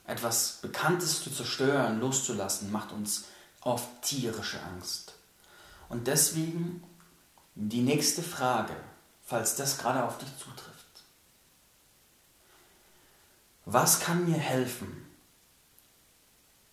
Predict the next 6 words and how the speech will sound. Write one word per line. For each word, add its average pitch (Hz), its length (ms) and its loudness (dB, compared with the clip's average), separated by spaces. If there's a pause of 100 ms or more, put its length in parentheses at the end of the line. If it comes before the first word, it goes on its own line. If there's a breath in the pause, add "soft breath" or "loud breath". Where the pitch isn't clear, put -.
(120)
mit 113 120 -2
den 120 140 2
Konsequenzen 120 800 0
meiner 139 240 2
Entscheidung 107 580 0 (1120)
leichter 127 800 -2